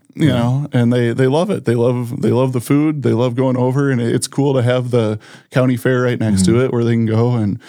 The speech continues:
Speaker 1: jump on the, the jumpy houses and play a few games, and, and, you know, that's, yeah, it's a, it's a great place. It honestly is.
Speaker 2: Yeah.
Speaker 1: We're
Speaker 2: So
Speaker 1: frequent, uh, frequent flyers there,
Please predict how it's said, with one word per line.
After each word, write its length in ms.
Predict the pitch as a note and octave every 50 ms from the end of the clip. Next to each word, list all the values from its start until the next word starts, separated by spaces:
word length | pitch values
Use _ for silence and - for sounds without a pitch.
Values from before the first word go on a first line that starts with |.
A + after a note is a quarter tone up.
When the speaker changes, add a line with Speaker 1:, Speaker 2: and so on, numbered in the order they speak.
| - - - _ _ - -
Speaker 1:
jump 240 | B2 A#2+ A#2 A2+
on 160 | A#2+ A#2 A#2+ A#2
the, 260 | A#2 A2 G#2 G#2+ G#2+
the 140 | A2 A2 A2
jumpy 320 | G#2+ A2+ A#2 A2 A#2+ A2+
houses 480 | A2+ A2 G#2+ A2 G#2+ A#2 A#2+ A#2+ A#2 A2+
and 340 | A2 G#2+ G2+ G#2 G#2 F#2
play 200 | - - G#2 A2+
a 20 | A2
few 180 | G#2+ - A#2
games, 520 | G#2+ G2+ A2 A2 G#2+ A2 A#2 A#2 A2+ A2 -
and, 340 | G#2+ G#2+ G2 G2 G#2+ - -
and, 300 | A#2+ A2+ G#2+ G#2 G#2 G#2+ _ - - _ _ _ _ _ _ -
you 140 | A#2+ A2+ G#2+
know, 180 | G#2 A2 A2+ G#2+
that's, 380 | A#2+ A2+ A2 - - - - - -
yeah, 180 | C#3 C#3 A2 G2+ - -
it's 180 | B2+ A2+ -
a, 120 | B2+ A#2+ A2+ G#2 A2
it's 140 | B2 A2+ -
a 20 |
great 220 | A2+ A#2 A2 - -
place. 280 | - A2 G#2+ G2+ -
It 60 | - F2+
honestly 380 | F#2 A2 A2 G#2+ - A2+ A2+
is. 320 | G#2+ G#2 G2 G2 G2+ - - _ _ _ _ _ -
Speaker 2:
Yeah. 200 | B2+ C3 A2+ - - - - -
Speaker 1:
We're 100 | - -
Speaker 2:
So 140 | - G#2 G2
Speaker 1:
frequent, 520 | F2+ E2 E2 D#2+ D2+ A#2+ A#2 - - - - _ -
uh, 300 | - G2 G#2+ G#2 G2 G#2+
frequent 460 | A2 - - - - A2+ - C3 A#2
flyers 460 | - - A2 A2 G#2 A2 A2+ G#2+ G#2 -
there, 300 | G2 G2+ G2+ G2 G2+